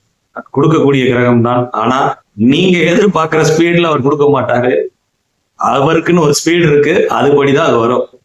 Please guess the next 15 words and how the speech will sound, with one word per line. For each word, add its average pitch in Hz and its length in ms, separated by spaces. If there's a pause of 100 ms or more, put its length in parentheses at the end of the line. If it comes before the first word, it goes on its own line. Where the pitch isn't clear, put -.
(1400)
சரியா? 143 520 (180)
இருபத்தஞ்சு 165 400
வயசுல 170 240
வந்துட்டு 170 260
"எனக்கு 151 140
சனி 151 180
கொடுக்கலையே" 160 540
அப்படின்னு 143 280
நீங்க, 143 280
அவர் 123 240
கொடுக்கறதே 175 520
தெரியாதுங்க. 147 500
அந்த 107 160
மாதிரி 123 240
இருக்கும். - 220